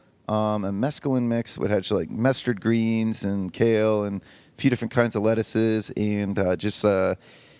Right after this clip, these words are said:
it's, uh, like, spearhead lettuce, and I think the kale, Siberian kale, and then we had, like, three different kinds of radishes. One radish was so big and beautiful, but it looked like a carrot.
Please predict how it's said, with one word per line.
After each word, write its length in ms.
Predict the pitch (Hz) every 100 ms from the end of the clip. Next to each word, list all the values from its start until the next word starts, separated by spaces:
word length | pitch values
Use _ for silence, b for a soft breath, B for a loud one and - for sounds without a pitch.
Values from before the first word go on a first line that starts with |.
| B
it's, 300 | - - -
uh, 340 | - 55 50 50
like, 200 | 55 -
spearhead 720 | - - 151 170 160 160 147
lettuce, 600 | 135 151 151 135 - - -
and 400 | - 107 110 101
I 60 | 95
think 180 | 107 123
the 100 | 104
kale, 300 | - 113 113
Siberian 500 | - 85 107 107 98
kale, 380 | - 107 104 92
and 100 | 101
then 220 | 107 101 B B B
we 80 |
had, 60 | 220
like, 120 | -
three 160 | - 170
different 260 | 156 131
kinds 240 | - 127 110
of 80 | 101
radishes. 520 | 107 110 110 101 -
One 240 | 117 170
radish 360 | 160 131 117 -
was 120 | 98
so 220 | - 135
big 240 | 101 117 110
and 100 | 98
beautiful, 360 | 110 113 101
but 100 | 98
it 40 | 92
looked 200 | 120 120
like 140 | 104
a 60 | -
carrot. 480 | - 107 113 117